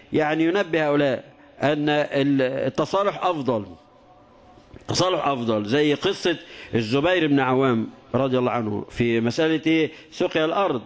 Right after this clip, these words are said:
فقال: "اسق يا، آه، زبير، آه، ثم أرسل الماء إلى جارك، أرسل الماء إلى جارك". فالأنصاري ده قال: "إن كان ابن عمتك يا رسول الله". فعلى ذلك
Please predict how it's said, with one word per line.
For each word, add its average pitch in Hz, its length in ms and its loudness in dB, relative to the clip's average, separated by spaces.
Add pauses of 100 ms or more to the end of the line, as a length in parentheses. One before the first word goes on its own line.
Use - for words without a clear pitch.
(260)
فقال: 160 260 0
"اسق 170 260 -2
يا، 143 460 0
آه، 117 560 0
زبير، 165 440 2 (380)
آه، 127 180 0
ثم 180 360 0 (380)
أرسل 156 440 -2
الماء 151 400 0
إلى 127 200 0
جارك، 110 540 -2 (340)
أرسل 135 260 -2
الماء 156 260 2
إلى 127 160 0
جارك". 107 320 -2 (440)
فالأنصاري 139 1200 0
ده 175 180 2
قال: 175 280 0
"إن 147 180 0
كان 165 180 0
ابن 139 180 0
عمتك 135 400 0
يا 123 100 2
رسول 139 260 0
الله". 160 240 2 (420)
فعلى 135 260 0
ذلك 160 360 0